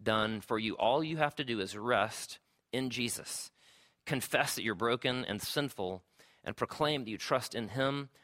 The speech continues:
alone for your salvation, your security, your ultimate comfort. Let's take a moment and let's pray. Father, I thank you for your word.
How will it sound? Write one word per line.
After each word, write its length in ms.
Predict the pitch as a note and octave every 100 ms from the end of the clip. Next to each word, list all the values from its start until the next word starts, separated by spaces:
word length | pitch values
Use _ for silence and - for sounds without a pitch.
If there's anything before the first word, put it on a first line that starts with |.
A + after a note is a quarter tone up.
| _
alone 440 | - B2+ C#3 C#3 C3+
for 100 | A2+
your 140 | G#2+
salvation, 880 | - - G#2 G2 C3 C3 C3+ C3 C3
your 120 | -
security, 880 | - B2 - - C#3 C#3+ C3+ C3+ C3+ -
your 140 | C3 -
ultimate 360 | B2+ - A2 -
comfort. 540 | - B2+ - - - - _ _ _ _ _ _ -
Let's 120 | -
take 180 | - A2+
a 60 |
moment 300 | G#2+ F2+ C2+ - _ -
and 80 |
let's 120 | G2 -
pray. 280 | - D#2 - _ _ _ _ _ _ _ _ _ - - - _
Father, 200 | A#2+ B2
I 40 |
thank 220 | A#2 C3+ -
you 100 | A#2+
for 560 | - A#2+ A2 G#2+ G#2 - _ _ _ _ _ _
your 180 | G#2+ G#2+
word. 380 | G2+ G2 G#2+